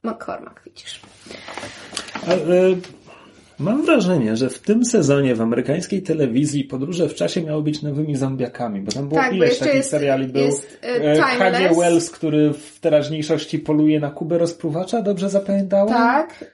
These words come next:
Speaker 1: to jest chyba właśnie... Nie, to nie jest Timeless.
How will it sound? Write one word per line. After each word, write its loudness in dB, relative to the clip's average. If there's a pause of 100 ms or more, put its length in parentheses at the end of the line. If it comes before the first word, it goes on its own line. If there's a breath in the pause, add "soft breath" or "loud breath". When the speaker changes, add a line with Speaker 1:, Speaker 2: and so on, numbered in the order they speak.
(140)
Speaker 1:
to -4
jest -2
chyba -4
właśnie... -6 (760)
Nie, 2
to -6
nie 0
jest -6
Timeless. -8